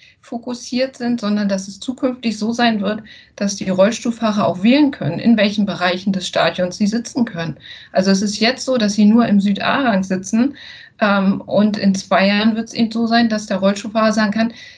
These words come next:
ich gehe jetzt in den wip-Bereich und wir stellen da die baulichen Gegebenheiten zur Verfügung oder ich stelle mich auf die Nordtribüne.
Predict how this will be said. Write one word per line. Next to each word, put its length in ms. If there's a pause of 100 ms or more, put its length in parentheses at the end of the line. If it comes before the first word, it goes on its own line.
(420)
ich 120
gehe 120
jetzt 140
in 80
den 180
wip-Bereich 640
und 140
wir 100
stellen 240
da 160
die 140
baulichen 720
Gegebenheiten 640
zur 180
Verfügung 520
oder 340
ich 80
stelle 220
mich 160
auf 100
die 120
Nordtribüne. 760